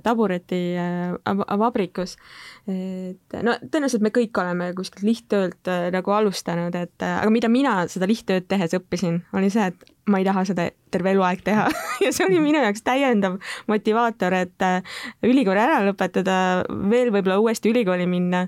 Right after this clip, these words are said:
ja, ja teha sellist tööd, mis, äh, mulle endale oluliselt rohkem meeldib. Et eks seal on jah erinevaid, äh, aspekte, mis see, mis see siis annab. Aga siin on juba natukene juttu sisse tulnud, ähm,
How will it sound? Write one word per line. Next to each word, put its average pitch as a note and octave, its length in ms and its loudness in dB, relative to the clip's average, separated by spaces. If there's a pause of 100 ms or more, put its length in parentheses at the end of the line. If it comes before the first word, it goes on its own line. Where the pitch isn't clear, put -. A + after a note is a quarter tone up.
(360)
ja, F3+ 280 0 (240)
ja F#3 120 2
teha G#3+ 200 0 (120)
sellist G#3+ 360 -2
tööd, F#3+ 260 0
mis, F3+ 380 -2
äh, E3+ 420 -4
mulle F#3 240 2
endale F3 220 2
oluliselt F#3 360 -2
rohkem F3 280 0
meeldib. E3 340 -2 (1300)
Et A3+ 180 0
eks A#3+ 140 -2
seal A3+ 100 2
on A#3 160 2
jah A3+ 160 2
erinevaid, F#3+ 560 2
äh, F#3 240 0
aspekte, G3+ 560 -2
mis F#3 160 -4
see, F3 280 -2
mis G#3+ 180 2
see G3 100 -2
siis G3+ 160 -4
annab. G3+ 300 0 (720)
Aga A#3 320 0
siin D#4+ 260 0
on D#4+ 140 2
juba E4 340 2
natukene G#3+ 540 0 (160)
juttu G#3 340 2
sisse G#3 380 -2
tulnud, F#3+ 560 0
ähm, F#3 400 0